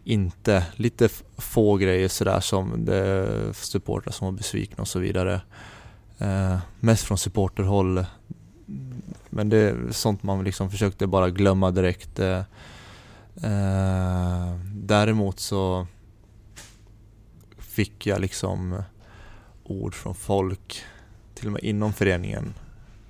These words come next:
s-, gamla spelare och så vidare, som, som sa att, eh, det, det här är du värd och du gör helt rätt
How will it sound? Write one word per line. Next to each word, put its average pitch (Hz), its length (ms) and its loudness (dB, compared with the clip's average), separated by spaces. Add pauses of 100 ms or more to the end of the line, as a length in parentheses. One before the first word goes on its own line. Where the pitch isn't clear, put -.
(920)
s-, - 360 -14
gamla 98 340 -4
spelare 95 420 0
och 98 100 -4
så 98 100 -6
vidare, 95 360 0
som, 90 340 -6
som 98 360 -6 (120)
sa - 300 -4
att, - 220 -12
eh, 101 280 -2 (760)
det, - 520 -8
det - 100 -4
här 92 140 0
är 92 60 0
du 90 60 0
värd 87 400 0 (800)
och 101 160 -4
du 90 300 0
gör 90 100 -2
helt 90 280 -4
rätt - 180 -6